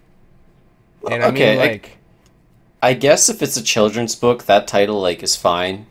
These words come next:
Speaker 2: 'Cause with a children's book, you can kinda call whatever you want.
Speaker 1: Mm, yeah, that's, that's,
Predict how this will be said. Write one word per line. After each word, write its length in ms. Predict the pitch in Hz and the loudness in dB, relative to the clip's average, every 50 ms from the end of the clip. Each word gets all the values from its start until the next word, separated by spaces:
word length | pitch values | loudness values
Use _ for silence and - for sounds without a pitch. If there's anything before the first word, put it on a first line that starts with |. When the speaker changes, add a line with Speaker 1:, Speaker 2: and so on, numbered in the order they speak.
| _ | _
Speaker 2:
'Cause 180 | - - 104 98 | -12 -10 -8 -6
with 120 | 113 110 | -6 -6
a 40 | 107 110 | -6 -2
children's 380 | - 156 156 151 139 147 135 - | 2 2 2 2 2 -2 -6 -6
book, 180 | 135 127 - | -6 -6 -6
you 60 | 147 | -6
can 100 | 160 214 | -6 -6
kinda 220 | - - 135 113 101 | -4 -2 -2 -2 -2
call 220 | - - 98 90 | -2 -2 -2 -2
whatever 220 | 87 87 87 85 85 | -2 -2 -4 -4 -6
you 120 | 82 82 | -8 -8
want. 400 | 82 85 85 85 87 87 - _ | -8 -8 -6 -8 -8 -10 -14 _
Speaker 1:
Mm, 220 | - 98 98 - - _ _ _ - | -20 -20 -20 -20 -20 _ _ _ -12
yeah, 260 | 110 117 110 110 110 | -8 -4 -2 0 0
that's, 280 | 113 123 135 - - - _ | 0 0 -2 -4 -8 -10 _
that's, 300 | - 143 143 - - - | -4 -4 -4 -4 -8 -12